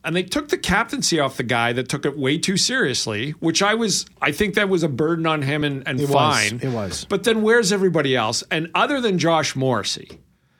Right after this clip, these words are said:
Speaker 1: who looks at a crowd and says, "Get the F up, because I believe in this team and let's go." Where is that from everybody else?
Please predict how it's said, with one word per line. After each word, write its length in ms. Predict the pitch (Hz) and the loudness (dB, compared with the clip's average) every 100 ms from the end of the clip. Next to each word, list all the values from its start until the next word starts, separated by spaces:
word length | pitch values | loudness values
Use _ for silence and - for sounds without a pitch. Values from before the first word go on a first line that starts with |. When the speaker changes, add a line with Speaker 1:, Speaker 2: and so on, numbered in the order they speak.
| _ _ | _ _
Speaker 1:
who 120 | - | 2
looks 320 | 190 240 247 254 | 4 4 2 0
at 100 | 220 | 0
a 60 | |
crowd 680 | - - 190 156 123 120 131 175 | -2 0 2 4 2 0 -4 -4
and 160 | 147 | -2
says, 260 | - 160 123 | 0 -2 0
"Get 260 | 175 190 233 | -2 -2 -4
the 180 | 233 - | -6 0
F 260 | 165 160 - | 0 -2 0
up, 360 | 147 123 - - - _ _ _ _ _ _ - | 2 2 -4 -18 -20 _ _ _ _ _ _ -2
because 380 | 165 175 170 147 | 0 2 2 2
I 260 | 175 226 | 2 2
believe 340 | 240 175 143 123 | 4 2 2 0
in 80 | 113 | -2
this 180 | 107 | -4
team 240 | - 135 135 | -4 -2 -2
and 120 | 135 | -2
let's 260 | 180 185 - | -2 -2 -2
go." 480 | 170 160 113 127 - - - _ | 0 2 0 -4 -8 -20 -20 _
Where 340 | - 202 320 330 | -8 -2 0 0
is 360 | - 269 254 | 0 -2 0
that 240 | 233 165 123 | 0 0 -2
from 200 | 156 139 | -2 -2
everybody 480 | 120 120 110 101 95 | -2 -2 -2 -4 -6
else? 400 | - - - | -10 -12 -12